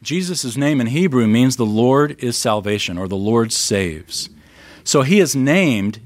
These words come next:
Jesus. He is named Yeshua because he will save his people from their sins. And notice the details of even that. His name means "the Lord saves."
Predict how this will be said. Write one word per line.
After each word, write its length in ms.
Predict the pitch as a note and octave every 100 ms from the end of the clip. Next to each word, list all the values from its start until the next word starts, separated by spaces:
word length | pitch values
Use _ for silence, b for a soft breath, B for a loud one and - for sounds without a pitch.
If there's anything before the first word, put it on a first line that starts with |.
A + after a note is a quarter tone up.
| A2
Jesus. 600 | A2 E3 D3+ F#2+ - -
He 100 | D3+
is 140 | B2+
named 260 | C#3 D3 C#3+
Yeshua 640 | F#2+ B2 E3 - F2+ F#2+
because 420 | A2+ A2 E3 C#3+
he 80 | -
will 160 | A2+ G#2
save 800 | - - E3+ E3 G2 D#2+ - _ b b
his 140 | - A2
people 380 | E3+ E3+ G#2
from 340 | F2+ A#2+ G#2+ G2+ -
their 120 | G#2+
sins. 460 | G2 C3 G#2+ - - B B B B
And 240 | B2+ B2 C3
notice 300 | E3+ A#3 A3
the 120 | F3+
details 500 | F3+ F3+ F3+ E3 C3
of 80 | C3
even 260 | D3 A2
that. 400 | F#2+ A2 G2+ - - b b b b b b b b b _ _
His 220 | E3+ C#3+
name 380 | D#3+ F#3+ A3+ E3+
means 340 | C3 B2+ B2+ -
"the 100 | B2
Lord 480 | B2 A#2+ D#3 F3 D3
saves." 640 | - A#2 F2+ - - -